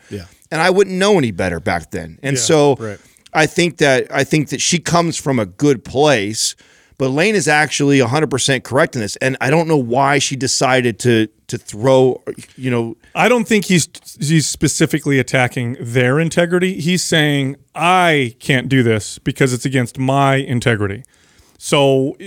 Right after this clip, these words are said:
Speaker 3: that doesn't necessarily, look, here's the deal. If you're, uh,
Speaker 2: I
Speaker 3: there's a lot of trainers, by the way, who employ these methods, and it's
Speaker 1: Mm-hmm.
Speaker 3: not because they have bad integrity, but rather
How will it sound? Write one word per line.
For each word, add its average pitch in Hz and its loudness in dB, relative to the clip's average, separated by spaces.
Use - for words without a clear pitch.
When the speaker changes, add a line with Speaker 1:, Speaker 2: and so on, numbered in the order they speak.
Speaker 3:
that 180 2
doesn't 202 0
necessarily, 185 0
look, 165 0
here's 180 0
the 147 -2
deal. 156 2
If - -12
you're, 175 4
uh, - -2
Speaker 2:
I 240 0
Speaker 3:
there's 247 0
a 262 4
lot 247 2
of 240 -2
trainers, 262 0
by 143 2
the 131 2
way, 117 -2
who 135 2
employ 190 2
these 170 -2
methods, 165 0
and 143 0
it's 107 0
Speaker 1:
Mm-hmm. 120 2
Speaker 3:
not 170 0
because 156 0
they 151 -4
have 127 -2
bad 123 0
integrity, 165 -2
but 135 -4
rather 131 2